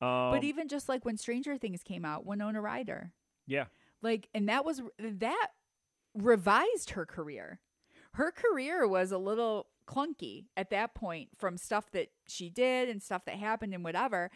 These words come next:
Speaker 1: Yeah.
Speaker 2: And being in Stranger Things was like a Winona Ryder rebirth, which is so crazy to me because
Speaker 1: Yeah.
Speaker 2: that's just not how it was. I mean,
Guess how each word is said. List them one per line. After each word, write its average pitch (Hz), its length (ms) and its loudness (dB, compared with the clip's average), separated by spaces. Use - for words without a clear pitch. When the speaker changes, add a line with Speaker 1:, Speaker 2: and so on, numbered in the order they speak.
Speaker 1:
Yeah. 226 200 -6
Speaker 2:
And 208 140 0
being 277 200 -2
in 247 100 -8
Stranger 262 460 -4
Things 190 340 -4
was 190 200 -6
like 190 300 -4
a 208 60 4
Winona 208 480 0
Ryder 196 380 2
rebirth, 185 560 -4
which 247 180 0
is 254 100 -4
so 269 200 2
crazy 302 460 -2
to 247 100 0
me 180 240 -2
because 208 640 2
Speaker 1:
Yeah. 120 180 -4
Speaker 2:
that's 247 340 0
just - 240 -6
not 233 380 -2
how 254 260 4
it 185 140 4
was. 208 600 -2
I 214 80 -2
mean, 226 240 -2